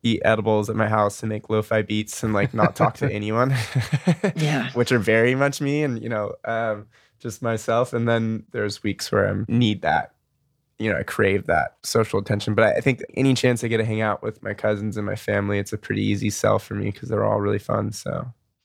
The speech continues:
Speaker 3: So you mentioned edibles. It's hard to find the ones that work for you, or at least in my experience, it's always like,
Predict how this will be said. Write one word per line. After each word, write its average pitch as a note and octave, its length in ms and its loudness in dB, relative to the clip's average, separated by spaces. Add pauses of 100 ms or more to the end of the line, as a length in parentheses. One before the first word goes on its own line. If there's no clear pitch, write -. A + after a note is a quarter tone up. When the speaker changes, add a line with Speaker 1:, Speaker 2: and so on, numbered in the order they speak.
(180)
Speaker 3:
So D#3+ 680 2
you D#3 140 -2
mentioned F3 440 2
edibles. B2+ 880 0 (500)
It's F#3+ 160 2
hard G3+ 260 2
to B3 60 0
find F#3 340 0
the E3+ 80 2
ones D#3 320 6
that - 160 2
work D#3 260 0
for C#3 140 2
you, G#2+ 260 2
or C3+ 120 4
at C#3 80 4
least D#3 240 2
in D3 80 0
my C3 180 4
experience, B2+ 640 0
it's B2+ 120 -4
always D3+ 460 2
like, C3 400 0